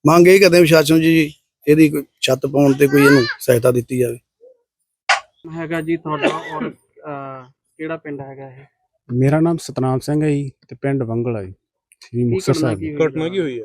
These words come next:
Speaker 3: ਘਟਨਾ ਕੀ, ਰਾਤ ਕੁਦਰਤੀ ਆਫਤ ਆਈ ਸੀਗੀ, ਯਾਨੀ ਕਿ ਛੱਤ ਡਿੱਗ ਚੁੱਕੀ ਹੈ ਜੀ ਘਰ ਦੀ।
Speaker 2: ਹੂੰ। ਕਿੰਨਾ ਕੁ ਨੁਕਸਾਨ ਹੋਇਆ?
Speaker 3: ਨੁਕਸਾਨ ਤਕਰੀਬਨ, ਤਕਰੀਬਨ ਵਾਹ ਹੋਇਆ ਜੀ, ਵੀਹ ਪੱਚੀ ਹਜ਼ਾਰ ਦਾ ਹੋ ਹੀ ਗਿਆ ਜੀ।
Speaker 2: ਕੋਈ ਸੱਟ ਫੇਟ ਤਾਂ ਨਹੀਂ, ਕੋਈ ਜਾਨੀ ਨੁਕਸਾਨ ਤਾਂ ਨਹੀਂ ਹੋਇਆ?
Speaker 3: ਨਹੀਂ, ਬਚਤ ਰਹਿ ਗਈ।
Speaker 2: ਹੂੰ।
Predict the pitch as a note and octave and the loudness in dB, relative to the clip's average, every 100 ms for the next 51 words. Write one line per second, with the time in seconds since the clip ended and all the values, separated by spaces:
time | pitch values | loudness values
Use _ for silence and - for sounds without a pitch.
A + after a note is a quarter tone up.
0 | C#3+ C3+ D#3 D#3 D#3 D3+ D3 D3 - C#3+ | -12 -8 -4 -4 -2 -2 -2 -4 -8 -8
1 | D3 - D#3 C3+ - C3 B2 B2+ C3 C3+ | -6 -2 -2 -4 -4 -4 -4 -6 -6 -6
2 | B2+ B2 B2+ B2 - C3+ C3 - C3+ - | -8 -10 -8 -6 -4 -4 -4 -8 -10 -8
3 | C3 A#2 G#2+ _ G2+ F#2+ - _ A2 G#2+ | -6 -6 -8 _ -16 -16 -18 _ -12 -10
4 | C3 B2+ _ _ _ _ _ _ _ E3+ | -12 -16 _ _ _ _ _ _ _ -2
5 | E3 E3+ E3 D3+ - C#3+ C#3 C3+ C3+ C3 | 0 -2 -6 -8 -8 -8 -8 -10 -12 -16
6 | - _ _ _ _ _ C3+ - - C#3+ | -20 _ _ _ _ _ -6 -6 -2 0
7 | C#3+ C#3 C#3 C#3+ C#3+ C#3 - C#3 C#3 C#3 | 0 -4 -4 -2 -2 -4 -6 -6 -4 -4
8 | B2+ C3+ C3+ G#2 G#2 A2 A#2+ A#2+ - B2 | -2 -2 -4 -6 -10 -10 -12 -14 -10 -8
9 | A#2+ A2 A2 G#2+ G#2+ G2 - _ _ D3 | -8 -8 -10 -8 -10 -12 -20 _ _ -14
10 | D3 C#3 D3 D3+ C#3+ - D#3 D3+ D3+ C#3 | -12 -12 -10 -10 -10 -8 -6 -6 -8 -6
11 | C#3 C#3 C3+ D3+ C#3 D3 C#3+ C#3+ C3+ C#3 | -6 -6 -8 -8 -8 -8 -8 -8 -12 -16
12 | _ _ _ C3+ C#3+ C3+ B2 B2+ A#2+ G#2+ | _ _ _ 0 2 2 -4 -4 -6 -6
13 | F#2+ _ _ _ _ _ _ C#3+ | -8 _ _ _ _ _ _ -20